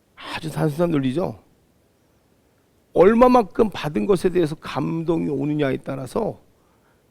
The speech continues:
그 사람은 분명히 증거가 되고 있을 거라는 거죠. 우리가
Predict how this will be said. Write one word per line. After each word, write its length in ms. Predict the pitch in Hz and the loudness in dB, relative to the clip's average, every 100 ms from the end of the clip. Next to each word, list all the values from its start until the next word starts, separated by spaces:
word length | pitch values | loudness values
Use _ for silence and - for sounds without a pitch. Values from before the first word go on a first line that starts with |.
| _ _ | _ _
그 200 | - 185 | -4 0
사람은 380 | 185 202 202 190 | 2 2 0 -4
분명히 440 | - 190 190 180 | -8 -4 -2 -2
증거가 500 | 160 - 165 151 151 | -4 -10 -8 -4 -4
되고 200 | 143 143 | -4 -8
있을 200 | 151 - | -12 -20
거라는 300 | - 151 147 - | -20 -20 -20 -20
거죠. 260 | _ _ _ _ _ _ _ _ _ _ _ _ _ _ _ _ _ _ _ _ _ _ _ _ _ _ _ _ _ _ _ _ _ _ _ _ _ _ _ _ _ _ _ _ _ _ _ _ | _ _ _ _ _ _ _ _ _ _ _ _ _ _ _ _ _ _ _ _ _ _ _ _ _ _ _ _ _ _ _ _ _ _ _ _ _ _ _ _ _ _ _ _ _ _ _ _
우리가 540 | 165 220 262 202 131 | 4 8 10 8 4